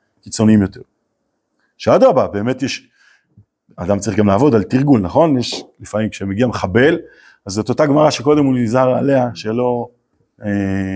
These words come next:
תירטב, יכול להיות שאותה הוא יצטרך להשליך על המחבל.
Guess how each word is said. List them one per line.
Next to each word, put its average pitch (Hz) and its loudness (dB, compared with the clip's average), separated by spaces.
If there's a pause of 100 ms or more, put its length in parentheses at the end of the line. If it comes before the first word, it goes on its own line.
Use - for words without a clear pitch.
(220)
תירטב, 165 2 (440)
יכול 117 -4
להיות 123 -2
שאותה 120 -2
הוא 123 2
יצטרך 110 -6
להשליך - -4 (400)
על 107 2
המחבל. 110 2